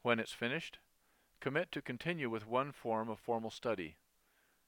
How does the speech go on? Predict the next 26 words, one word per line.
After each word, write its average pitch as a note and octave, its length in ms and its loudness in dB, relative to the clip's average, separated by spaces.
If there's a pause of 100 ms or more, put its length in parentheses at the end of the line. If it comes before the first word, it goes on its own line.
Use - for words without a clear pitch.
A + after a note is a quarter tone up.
(200)
This C3+ 200 -4
is B2 100 -8
another A#2+ 340 0
important G2 480 -2
way F#2 300 0
to G2 120 -12
magnify G2 460 -4
your F2 120 -2
calling. E2 400 -4 (2000)
In D#3 140 2
summary, A#2 580 2 (520)
this D3 180 2
has D3 120 -2
been A#2 440 0
The G#2+ 120 -2
New C3+ 300 2
L C3 180 4
D B2 160 2
S B2+ 180 4
Organist, F#2+ 560 2 (220)
Lesson A2+ 400 0
One. F#2+ 320 -2 (600)
Welcome A#2+ 440 6
to A2+ 100 -6
organ G#2+ 340 2
playing. F2 360 -8